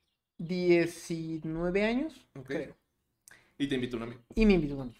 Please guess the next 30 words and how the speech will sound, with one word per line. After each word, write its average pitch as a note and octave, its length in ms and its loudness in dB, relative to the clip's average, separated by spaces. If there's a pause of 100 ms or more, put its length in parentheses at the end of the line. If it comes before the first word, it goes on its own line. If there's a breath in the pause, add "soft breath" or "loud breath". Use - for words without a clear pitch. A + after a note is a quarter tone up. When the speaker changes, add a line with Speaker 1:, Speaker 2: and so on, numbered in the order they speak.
(500)
Speaker 1:
Ya G#3+ 220 6
me C4 120 8
habían G#3 200 6
invitado F#3 520 4
varias C3+ 340 -4
veces, - 340 -6 (400)
por C#3 180 -6
un D3 200 -4
buen D3 140 -4
rato. - 320 -2
<laughs> - 40 -20 (140)
Ay, - 60 -16 (640)
saludos, G3 360 2
tú F#3+ 100 -6
sabes E3 260 -6
quién. B2+ 200 -12 (180)
<laughs> A3 720 4 (800)
La - 100 -8
quiero A2 240 -10
mucho. - 280 -20 (680 soft breath)
Am, D3+ 800 0 (280)
porque, G#3+ 340 8 (140)
porque G3 200 4
me G#3+ 120 4
veía B3+ 360 6
que C4 100 -2 (200)
no A#3+ 160 -2
andaba C#4 340 -2
chido. A3 400 -2 (800)
Y, F#3+ 240 -4